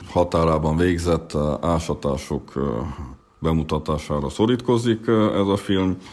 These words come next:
beleértve a Csöbörcsöki és annak a határában végzett ásatásokat is. És itt most bejön a képben a már említett Csöbörcsök múltja is, hiszen Csöbörcsök határában is a régészeti feltárásokat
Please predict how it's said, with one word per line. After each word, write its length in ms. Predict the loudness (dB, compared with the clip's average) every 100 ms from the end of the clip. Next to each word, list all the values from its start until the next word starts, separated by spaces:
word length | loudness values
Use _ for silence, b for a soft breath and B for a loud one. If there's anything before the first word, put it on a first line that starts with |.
| B -4 2
beleértve 800 | 6 8 6 4 2 2 4 4
a 320 | 4 2 0
Csöbörcsöki 960 | 2 0 0 -2 -2 -4 0 0 0 -2 B B
és 120 | -4
annak 300 | 0 2 2
a 60 | 2
határában 600 | 0 0 -2 0 0 0
végzett 360 | 0 0 -2 -2
ásatásokat 760 | -4 -4 -4 -6 -6 -4 -2
is. 240 | 0 -2 -4 B B B
És 180 | -6 -2
itt 180 | 0 2
most 180 | 2 4
bejön 260 | 6 8
a 100 | 6
képben 380 | 4 2 4 4
a 100 | 4
már 200 | 4 4
említett 360 | 4 4 2 0
Csöbörcsök 580 | 2 0 0 0 -2 0
múltja 380 | 0 2 2
is, 260 | 4 2 0
hiszen 460 | -4 0 0 2 0
Csöbörcsök 520 | 2 2 2 -2 0
határában 680 | 0 2 2 2 0 0 -2
is 260 | -2 -4 -6
a 80 | -2
régészeti 520 | 0 0 -2 -6 -8
feltárásokat 1000 | -6 -4 -4 -4 -6 -6 -8 -8 -8 -10